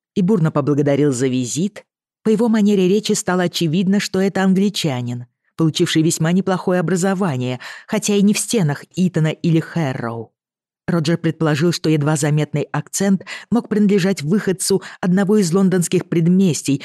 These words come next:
вдоль берегов Темзы, например, Саутуорка или Ламбета. Очевидно, одет он был по последней парижской моде. Манжеты чуть не по локоть длиной, жёлтый шёлковый камзол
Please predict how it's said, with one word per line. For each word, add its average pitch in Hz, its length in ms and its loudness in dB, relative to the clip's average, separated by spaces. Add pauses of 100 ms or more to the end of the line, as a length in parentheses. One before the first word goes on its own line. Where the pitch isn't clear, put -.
(140)
вдоль 143 200 2
берегов 151 440 0
Темзы, 117 600 -4 (360)
например, 143 380 0
Саутуорка 180 880 0 (260)
или 220 200 2
Ламбета. 117 800 -2 (540)
Очевидно, 220 420 0
одет 196 260 0
он 202 120 4
был 208 120 4
по 208 120 -2
последней 180 500 2
парижской 160 520 0
моде. 123 500 -4 (380)
Манжеты 185 400 0
чуть 165 260 -2
не 160 120 2
по - 80 -2
локоть 147 440 0
длиной, 131 600 0 (420)
жёлтый 165 320 0
шёлковый 139 440 0
камзол 127 540 -2